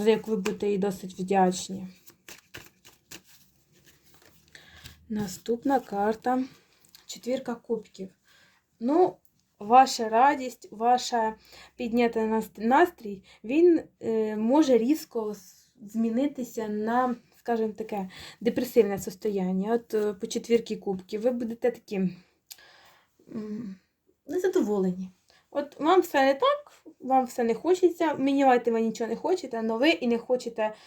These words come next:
не раді тому, що у вас є. Но шанси у вас є для того, щоб щось змінити, щоб щось покращити. Тобто, дивіться, ризикніть і під-, намагайтеся щось змінити, щоб не, не наход-, не заходитися в ті четвірки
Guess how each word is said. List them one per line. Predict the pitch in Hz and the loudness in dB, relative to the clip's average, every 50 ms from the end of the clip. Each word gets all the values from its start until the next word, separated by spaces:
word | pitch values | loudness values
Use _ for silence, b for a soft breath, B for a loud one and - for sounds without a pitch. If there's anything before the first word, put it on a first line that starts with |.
| B B B B - | B B B B 0
не | 233 240 247 | 2 6 6
раді | 277 302 302 233 233 | 6 6 4 2 -2
тому, | - - 277 311 320 277 240 | -6 -4 -2 0 0 0 -2
що | - - - - 226 226 | -4 -8 -8 -8 -6 -6
у | 202 | -4
вас | 202 214 208 - - | -6 -8 -10 -12 -16
є. | 190 185 - - - _ _ _ B B B B B B B B B B | -16 -16 -16 -18 -20 _ _ _ B B B B B B B B B B
Но | - 240 262 254 - - | 2 4 4 4 4 0
шанси | - - 247 247 277 311 311 - - 233 | -2 0 2 4 4 4 2 2 0 -2
у | 220 214 | -2 -2
вас | 208 220 214 - - - | -2 -4 -4 -6 -6 -2
є | 220 247 | -2 -2
для | 202 208 208 | 0 0 -2
того, | 190 190 220 214 196 190 | -2 -2 -2 -2 -2 -6
щоб | 185 - 233 - - | -6 -6 -6 -6 -4
щось | - - 226 214 202 | -4 -2 -2 -2 -2
змінити, | 196 190 196 208 208 208 208 240 294 302 254 208 | -2 -2 -2 -2 -2 0 0 -2 -2 -2 -6 -8
щоб | - - 208 202 | -8 -10 -12 -12
щось | - - 226 240 233 | -8 -6 -6 -6 -6
покращити. | - - 226 - - 196 190 196 185 - - - - - - 208 B B B B B B B B | -8 -12 -12 -10 -8 -6 -6 -8 -8 -12 -16 -20 -20 -20 -20 -20 B B B B B B B B
Тобто, | - 233 233 220 214 - - | 0 2 2 2 0 -4 -8
дивіться, | 196 190 226 214 220 208 - - - - - | -8 -8 -6 -6 -6 -8 -8 -10 -10 -8 -4
ризикніть | 196 240 240 190 226 233 - - 208 208 214 262 269 269 - _ _ | -2 0 0 0 0 -2 -4 -4 -6 -4 -2 -4 -4 -6 -10 _ _
і | - | -20
під-, | 202 - 202 190 | -14 -10 -8 -6
намагайтеся | 196 202 196 202 190 180 220 247 254 254 233 - 214 190 | -4 -4 -4 -4 -2 -2 0 0 -2 -2 -6 -10 -10 -10
щось | 185 - - 220 220 196 | -8 -2 -2 0 0 0
змінити, | 190 202 208 208 208 214 202 190 - 190 - _ _ _ _ _ _ _ _ _ | -2 -4 -4 -4 -4 -4 -6 -8 -10 -16 -20 _ _ _ _ _ _ _ _ _
щоб | - - 226 - - - | 2 2 2 2 0 -4
не, | - 226 226 220 214 220 | -6 -4 -2 -2 -2 -2
не | - 220 226 240 | -2 0 2 2
наход-, | 240 247 240 - - 254 247 | 2 2 2 2 2 2 4
не | 247 254 240 | 4 2 2
заходитися | 240 - 277 247 240 233 - 220 | 2 2 0 0 0 -2 -4 -8
в | 220 - | -8 -6
ті | - 233 | -6 -6
четвірки | - - - - - 185 185 - - | -6 -8 -12 -8 -6 -6 -6 -6 -8